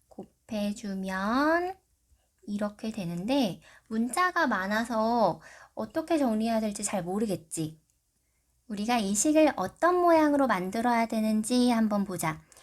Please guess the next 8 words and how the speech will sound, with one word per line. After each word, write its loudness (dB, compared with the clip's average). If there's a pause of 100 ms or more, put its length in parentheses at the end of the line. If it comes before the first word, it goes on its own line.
(280)
A분의 2
일 4
더하기 -4
B분의 -4
일을 2 (440)
R에 2
대한 4
식으로, -4